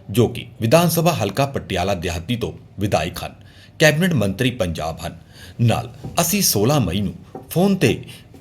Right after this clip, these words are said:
ਗੱਲਬਾਤ ਕੀਤੀ ਤਾਂ ਉਹਨਾਂ ਦਾ ਫੋਨ ਉਹਨਾਂ ਦੇ ਪੀ ਏ ਮਨਪ੍ਰੀਤ ਸਿੰਘ ਜੀ ਨੇ ਚੁੱਕਿਆ। ਜਦੋਂ ਅਸੀਂ ਉਹਨਾਂ ਨੂੰ ਇਸ ਸੰਬੰਧੀ ਦੱਸਿਆ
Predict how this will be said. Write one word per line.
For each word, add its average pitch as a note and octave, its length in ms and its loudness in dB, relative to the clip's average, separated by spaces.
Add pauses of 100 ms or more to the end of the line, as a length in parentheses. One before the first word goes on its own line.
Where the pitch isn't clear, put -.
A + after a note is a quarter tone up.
ਗੱਲਬਾਤ D3+ 380 2
ਕੀਤੀ - 300 -8 (380)
ਤਾਂ E2+ 160 2 (400)
ਉਹਨਾਂ F#3+ 220 4
ਦਾ E3 140 4
ਫੋਨ F2+ 320 -6 (240)
ਉਹਨਾਂ E3 220 4
ਦੇ A2 140 2
ਪੀ E2 220 -6
ਏ D2 80 -8 (320)
ਮਨਪ੍ਰੀਤ D#3+ 480 2
ਸਿੰਘ B2 260 4
ਜੀ G2 140 0
ਨੇ E2 140 -4
ਚੁੱਕਿਆ। - 360 -12 (1160)
ਜਦੋਂ G2 300 2 (300)
ਅਸੀਂ E3 240 2
ਉਹਨਾਂ E3 240 4
ਨੂੰ F#3 160 -2
ਇਸ C#3 160 2
ਸੰਬੰਧੀ G#2 360 2
ਦੱਸਿਆ E2 400 -6